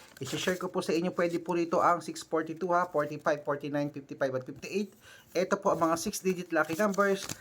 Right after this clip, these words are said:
na inilaban ko po ngayon pong hapon na ito, ngayong gabi na ito mga kalaki. At sana po, nawa po, nawa po, manalo po tayong lahat. Okay, ito po mga kalaki.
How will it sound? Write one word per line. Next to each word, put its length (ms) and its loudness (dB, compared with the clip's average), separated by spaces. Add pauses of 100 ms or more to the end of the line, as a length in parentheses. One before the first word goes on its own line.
(200)
na 400 4 (400)
inilaban 560 2
ko 160 -2
po 240 2
ngayon 400 -2
pong 320 0 (880)
hapon 560 2
na 80 -6
ito, 240 -10
ngayong 240 2
gabi 240 0
na 80 -2
ito 80 -10
mga 240 -2
kalaki. 400 -2
At 160 -10
sana 240 0
po, 400 0 (460)
nawa 320 4
po, 160 0
nawa 320 0
po, 160 -2
manalo 400 -2
po 160 -10
tayong 240 -2
lahat. 320 -6
Okay, 240 -4
ito 180 0
po 140 0
mga 240 -2
kalaki. 400 -6